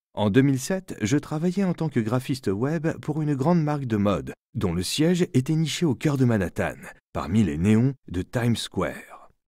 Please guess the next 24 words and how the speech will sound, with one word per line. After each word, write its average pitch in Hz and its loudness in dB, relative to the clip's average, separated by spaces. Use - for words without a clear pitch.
J'avais 101 0
trouvé 143 2
ce 175 0
boulot 123 2
grâce 135 0
à 131 2
une 123 4
amie 139 0
qui - -2
bossait 113 2
là, 73 -4
et 95 -2
qui - -2
avait 98 2
par 90 -4
ailleurs 117 0
le 98 0
plus 104 -6
grand 95 0
mal 151 2
à 123 2
organiser 98 0
son 95 -4
mariage. 80 -2